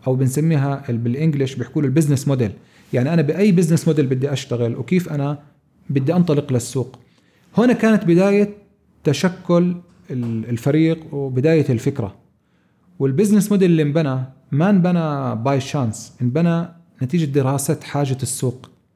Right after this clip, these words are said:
دراسة حاجة السوق ترى بدها إحصاء، بدك واحد يكون متخصص بالإحصاء، بدها معلومات،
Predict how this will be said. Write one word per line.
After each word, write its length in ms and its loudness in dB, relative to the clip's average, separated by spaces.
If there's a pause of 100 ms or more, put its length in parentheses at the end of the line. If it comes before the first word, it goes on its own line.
(560)
دراسة 360 2
حاجة 380 2
السوق 360 -2
ترى 300 0
بدها 280 -2
إحصاء، 500 -6 (1200)
بدك 220 -4
واحد 260 -2
يكون 220 0
متخصص 500 -4
بالإحصاء، 560 -6
بدها 160 2
معلومات، 500 0